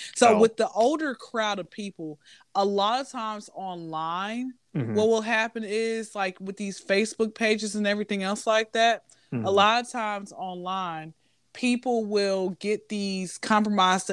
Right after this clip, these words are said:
Speaker 1: elderly's, um, the, the older crowd's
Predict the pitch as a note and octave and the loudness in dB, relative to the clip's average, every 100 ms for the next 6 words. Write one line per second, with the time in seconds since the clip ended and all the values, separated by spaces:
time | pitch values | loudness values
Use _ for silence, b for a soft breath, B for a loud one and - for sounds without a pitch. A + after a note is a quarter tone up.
0 | - D#3+ G3+ G3 F#3+ F#3+ F#3 E3+ - - | -2 4 4 4 2 2 -2 -6 -12 -16
1 | - F#3+ F#3 E3+ E3 D#3 C#3+ - _ - | 0 4 4 4 -2 -6 -10 -18 _ -16
2 | _ F#3 G3 F#3 F#3+ G3 G#3 B3+ A3+ G#3+ | _ -2 0 0 -2 4 6 6 4 2
3 | A#3 G#3 F#3 F3 F3 - - | 2 4 4 0 -4 -12 -14